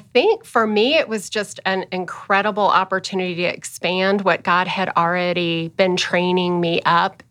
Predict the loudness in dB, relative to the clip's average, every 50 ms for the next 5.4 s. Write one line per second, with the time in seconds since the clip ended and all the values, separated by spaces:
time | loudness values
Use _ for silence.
0 | _ 0 2 2 2 2 2 0 -2 -6 -10 -14 -20 -20 -20 -20 -20 -20 _ _
1 | _ _ _ 2 2 4 4 4 4 4 2 0 0 0 0 2 2 2 2 0
2 | 0 0 2 2 2 0 0 -4 -6 -6 -4 -2 0 0 2 2 2 2 2 2
3 | 2 0 0 -2 -2 -6 -6 -4 -4 -4 -4 -2 -2 -4 -6 -6 -10 -6 -4 -2
4 | 0 2 2 2 2 0 -2 -2 -4 -4 -2 0 0 0 0 0 -2 -2 0 0
5 | 2 2 2 0 -2 -4 -10